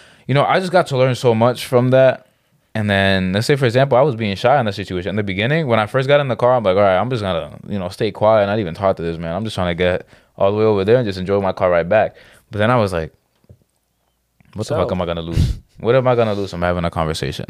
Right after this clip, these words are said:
Speaker 1: And then, uh, in that instant, I was, like, debating it inside. I was internally, I was like, "Mm, should I say it now?" And then I was just like, "Fuck it." And I was like, "All right, what do you do for a living?" And
Speaker 2: I have
Speaker 1: that opened up the conversation so easily.
Speaker 2: I have two questions.
Speaker 1: Mm-hmm.
Speaker 2: One,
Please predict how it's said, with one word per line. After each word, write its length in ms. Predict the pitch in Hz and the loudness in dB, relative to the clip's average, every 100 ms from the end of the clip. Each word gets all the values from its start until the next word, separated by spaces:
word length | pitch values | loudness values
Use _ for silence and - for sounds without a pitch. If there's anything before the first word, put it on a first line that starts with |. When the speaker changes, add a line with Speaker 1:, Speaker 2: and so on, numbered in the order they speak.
| - | -8
Speaker 1:
And 140 | 85 | -4
then, 420 | 85 82 80 82 - - _ _ _ _ - | -2 -2 -2 -6 -10 -20 _ _ _ _ -12
uh, 500 | - 92 87 87 87 - _ _ _ _ _ _ - - _ | -4 -2 0 -2 -2 -6 _ _ _ _ _ _ -20 -20 _
in 220 | - 104 98 | -6 -2 0
that 280 | 104 101 78 | 0 -2 -4
instant, 380 | 104 - 107 | -6 -2 -2
I 120 | 87 95 | 2 2
was, 220 | 98 92 | 2 0
like, 260 | 90 80 - _ _ _ _ _ - | 0 -2 -8 _ _ _ _ _ -8
debating 540 | 101 95 101 107 107 107 | -6 -2 0 0 0 -2
it 180 | 101 80 | -4 -6
inside. 480 | 101 - 101 104 | -6 -2 0 2
I 40 | 101 | 0
was 140 | 101 | -2
internally, 520 | 95 95 107 101 101 98 | -4 -2 -2 0 2 4
I 40 | |
was 120 | 95 | 4
like, 140 | 92 95 | 2 2
"Mm, 520 | 117 110 110 104 98 | 2 4 2 0 -6
should 120 | - - | -8 -8
I 100 | - - _ _ | -10 -14 _ _
say 320 | - 104 104 | -6 -2 -2
it 60 | 98 | -2
now?" 200 | 101 98 | -2 -4
And 100 | 92 | -4
then 80 | 85 | -4
I 80 | 85 | -4
was 100 | 80 | -6
just 80 | |
like, 80 | - | -12
"Fuck 200 | - - | -16 -20
it." 60 | - | -18
And 140 | - 87 | -14 -10
I 80 | 87 | -10
was 80 | 82 | -8
like, 100 | 82 | -6
"All 60 | |
right, 100 | 80 | -6
what 100 | 82 | -6
do 60 | 90 | -8
you 60 | 92 | -12
do 120 | 90 | -12
for 120 | 92 | -12
a 20 | |
living?" 180 | 82 76 | -12 -12
And 100 | 82 | -6
Speaker 2:
I 60 | 135 | -4
have 160 | 151 | -2
Speaker 1:
that 160 | 92 95 | 0 -2
opened 240 | 95 92 | -2 -6
up 80 | 85 | -6
the 80 | 87 | -6
conversation 540 | 90 80 - 78 71 | -4 -4 -4 -8 -8
so 240 | - 76 69 | -10 -8 -8
easily. 280 | 80 87 - | -10 -14 -8
Speaker 2:
I 120 | 139 | -4
have 140 | 156 147 | -4 -2
two 140 | 151 | -4
questions. 640 | - 131 110 113 110 - - - | -2 -2 -2 -8 -14 -18 -20 -14
Speaker 1:
Mm-hmm. 160 | 95 110 | -8 0
Speaker 2:
One, 400 | 127 160 180 | 0 0 -2